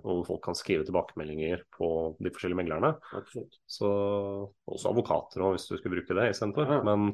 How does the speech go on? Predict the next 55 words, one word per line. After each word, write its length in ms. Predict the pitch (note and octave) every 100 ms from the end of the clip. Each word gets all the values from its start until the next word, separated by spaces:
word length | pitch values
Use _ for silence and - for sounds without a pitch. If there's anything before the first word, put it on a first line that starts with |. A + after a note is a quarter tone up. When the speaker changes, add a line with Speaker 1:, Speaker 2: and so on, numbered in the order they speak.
| - _ _ _ - _ _ _
Speaker 2:
Jeg 80 | -
ser 120 | -
for 160 | G2+ G2
meg 160 | G2 G2
Speaker 1:
eh, 140 | G#2+
Speaker 2:
det, 80 | -
ja. 80 | A2+ _ - G2
Speaker 1:
ja. 60 | - - _ _ _ _ _ -
Og 60 |
så 100 | -
er 80 | F#2
det 80 | F#2
jo, 80 | G#2+
det 80 | G#2+
er 80 | G#2+
jo 100 | A#2
en 240 | G#2+ A2
slags 320 | - - - -
mulighet 320 | A2+ E2 D2+
som 120 | G#2
ligger 180 | E2+ E2
der 140 | D#2 -
for 100 | F2
noen, 260 | C3 E3+ -
og 520 | G2+ G2 G2 F#2+ F#2+ _ _ _ - - -
det 80 | C2
er 120 | E2
jo 260 | C#2+ C#2 -
absolutt 240 | - G#2+
ikke 80 | F#2+
noe 140 | E2
man 80 | D#2
kan 140 | F2+ F2+
anbefale, 640 | D2 D2+ D#2 D#2+ D#2+ C#3+
men 180 | D3+ C3 - - - _
det, 140 | A2+ A2+ G#2+
det 20 |
er 160 | A#2 C3
mulig 300 | C3+ F2+ F#2
å 20 |
spare 300 | - G#2 F2
en 60 | F2
del 80 | D#2+
på 80 | -
å 60 |
selge 220 | A#2+ F2 -
selv, 240 | F3+ C#3+ - -
Speaker 2:
Mm. 200 | G#2+ G2 - -
Speaker 1:
hvis 220 | G#2 - - -
du 60 | G#2
vet 220 | E2+ E2
hva 120 | F2
du 80 | F2
driver 260 | F2 D#2 -
med. 140 | E2